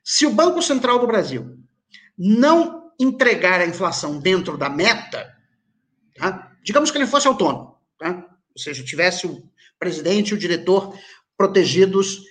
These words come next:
é, contra a demissão arbitrária. Mas digamos que no ano de dois mil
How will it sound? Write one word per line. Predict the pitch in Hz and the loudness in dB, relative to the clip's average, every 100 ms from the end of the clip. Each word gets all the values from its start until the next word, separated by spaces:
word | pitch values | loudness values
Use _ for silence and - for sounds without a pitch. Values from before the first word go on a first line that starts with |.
| _ - | _ -4
é, | 156 160 | 0 0
contra | 190 185 | 0 -2
a | 180 | 0
demissão | 190 180 185 | 0 0 0
arbitrária. | 196 196 143 123 143 | -2 -2 -4 -4 0
Mas | 180 185 | 0 2
digamos | 208 254 247 - | 4 4 4 0
que | 220 | -4
no | 226 | 0
ano | 247 254 247 | 2 4 2
de | 214 | 0
dois | 233 254 262 214 180 | 4 6 6 4 2
mil | 180 185 160 139 | 6 6 6 2